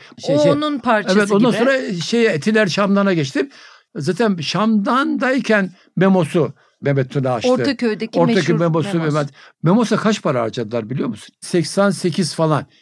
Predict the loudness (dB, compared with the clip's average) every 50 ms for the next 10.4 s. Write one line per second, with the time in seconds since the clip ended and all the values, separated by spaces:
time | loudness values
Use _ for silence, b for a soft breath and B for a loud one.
0 | b b b -2 -2 0 2 2 4 4 6 6 4 4 4 4 4 2 2 2
1 | 0 0 0 2 2 2 2 0 0 -2 -4 -4 -6 -8 -8 -10 b b b b
2 | b b b b b b -4 -2 0 0 -2 0 2 2 2 2 2 0 -2 -4
3 | -6 _ -14 -12 -12 -12 -12 -14 -14 -16 -18 _ _ _ _ _ -4 -2 -2 0
4 | 0 0 0 0 0 0 0 -2 -4 -4 -6 -8 -8 -8 -6 -4 -2 -2 -2 -2
5 | b b b b b b b b -4 0 0 2 2 2 0 -2 -2 -6 -8 -8
6 | _ _ _ -6 -2 0 2 2 0 0 -2 -4 -6 -8 -8 -8 -6 -4 -2 -2
7 | -2 -2 -4 -6 b b b b b b b b b -6 -4 -2 0 -2 -2 -2
8 | -2 -2 0 0 0 0 0 -2 0 0 0 0 0 0 -4 -4 -4 -6 -8 -6
9 | -6 -8 -8 -8 -10 -10 -6 -2 0 0 0 0 0 0 -2 -2 -2 -4 -6 -4
10 | -4 -6 -4 -4 -6 -8 -10